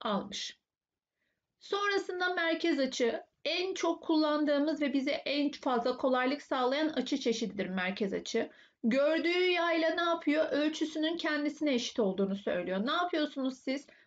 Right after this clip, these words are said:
Bakın şu ifadeyi alıyorsunuz. Hemen merkezden diyorsunuz ki, "Tamam ben geldim. Şu şekilde çizdim.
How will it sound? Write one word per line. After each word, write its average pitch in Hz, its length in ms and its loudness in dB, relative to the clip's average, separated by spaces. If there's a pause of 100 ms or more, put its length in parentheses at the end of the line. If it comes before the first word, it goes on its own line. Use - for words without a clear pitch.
(120)
Bakın 294 280 0
şu 339 200 -2
ifadeyi 311 600 0
alıyorsunuz. 285 920 0
Hemen 294 360 0
merkezden 254 760 0
diyorsunuz 269 560 -4
ki, - 300 0
"Tamam 247 380 0
ben 247 220 0
geldim. 226 440 0
Şu - 140 -8
şekilde 214 480 0
çizdim. 202 600 -2